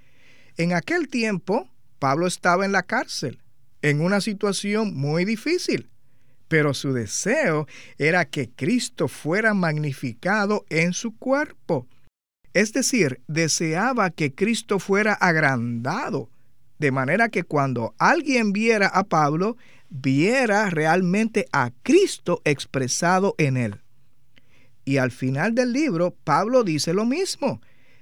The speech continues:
pero usa una terminología un poco distinta. "Sea conocido de todos los hombres lo comprensivos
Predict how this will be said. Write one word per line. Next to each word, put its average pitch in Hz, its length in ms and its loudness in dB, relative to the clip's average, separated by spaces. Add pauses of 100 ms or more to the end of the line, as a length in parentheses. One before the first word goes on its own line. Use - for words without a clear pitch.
(120)
pero 233 360 2
usa 226 440 2
una 240 340 2
terminología 202 1400 0
un 208 180 2
poco 240 320 0
distinta. 214 880 -4 (880)
"Sea 240 500 2
conocido 214 840 0
de 139 160 0
todos 175 520 0
los 208 240 -2 (100)
hombres 165 640 0 (240)
lo 170 240 6
comprensivos 170 1200 0